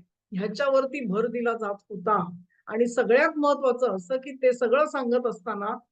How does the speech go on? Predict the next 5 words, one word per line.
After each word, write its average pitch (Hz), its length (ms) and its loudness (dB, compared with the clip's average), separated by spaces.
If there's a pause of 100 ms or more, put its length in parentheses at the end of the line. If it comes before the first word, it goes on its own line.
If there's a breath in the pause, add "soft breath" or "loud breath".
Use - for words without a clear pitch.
(240)
त्यांनी 254 300 2
हे 311 280 4
सांगितलं 247 680 0 (120)
की 311 60 -4
अमेरिकेने 262 1000 0